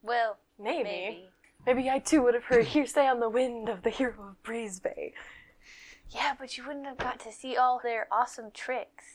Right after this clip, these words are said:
Speaker 1: I mean, I mean,
Speaker 2: No,
Speaker 1: you saw
Speaker 2: I'd
Speaker 1: it
Speaker 2: have,
Speaker 1: firsthand.
Speaker 2: I'd have to wait until they got here, and then they would show it to me then. Imagine Absinthe,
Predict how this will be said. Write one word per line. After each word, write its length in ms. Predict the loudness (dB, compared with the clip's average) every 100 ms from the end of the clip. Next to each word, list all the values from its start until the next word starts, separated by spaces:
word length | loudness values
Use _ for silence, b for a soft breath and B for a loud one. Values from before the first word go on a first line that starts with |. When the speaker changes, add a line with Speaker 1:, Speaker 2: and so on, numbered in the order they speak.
| _ _
Speaker 1:
I 40 |
mean, 320 | -18 -16 -20 -18
I 40 | -12
mean, 120 | -4
Speaker 2:
No, 60 | -2
Speaker 1:
you 40 |
saw 160 | 4 6
Speaker 2:
I'd 40 | 6
Speaker 1:
it 40 |
Speaker 2:
have, 80 | 4
Speaker 1:
firsthand. 500 | -4 -4 -10 -12 -12 2
Speaker 2:
I'd 100 | 10
have 140 | 10 10
to 140 | 6
wait 420 | 6 6 6 4
until 280 | -6 0 2
they 120 | 2
got 220 | -2 -6
here, 340 | -4 -2 -2 -4
and 120 | -8 -6
then 140 | -4
they 140 | -4
would 180 | -4 -8
show 300 | -10 2 4
it 120 | 4
to 140 | -2 -4
me 120 | 4
then. 380 | 4 4 0 -6 -8 b b b b
Imagine 440 | 6 8 8 6 0
Absinthe, 380 | 0 0 -2